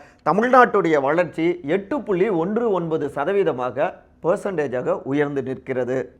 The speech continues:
அப்புறம் நம்முடைய இந்தியாவுடைய பணவீக்கம் அப்படிங்கிறது சிக்ஸ் பாயிண்ட் சிக்ஸ் ஃபைவ் பர்சன்டேஜுங்க. அதே நேரத்துல நம்முடைய தமிழ்நாட்டுடைய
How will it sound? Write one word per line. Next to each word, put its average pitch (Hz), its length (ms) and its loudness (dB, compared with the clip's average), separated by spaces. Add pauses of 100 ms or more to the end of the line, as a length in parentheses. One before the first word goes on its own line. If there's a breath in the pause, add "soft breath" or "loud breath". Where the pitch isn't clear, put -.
அப்புறம் 196 320 0
நம்முடைய 180 500 2
இந்தியாவுடைய 180 500 2
பணவீக்கம் 185 720 -2
அப்படிங்கிறது 139 640 -4
சிக்ஸ் - 360 -6
பாயிண்ட் 202 240 0
சிக்ஸ் 180 340 -4
ஃபைவ் 180 220 2
பர்சன்டேஜுங்க. 147 760 0 (160 loud breath)
அதே 190 300 4
நேரத்துல 147 560 0
நம்முடைய 175 500 -2
தமிழ்நாட்டுடைய 175 920 0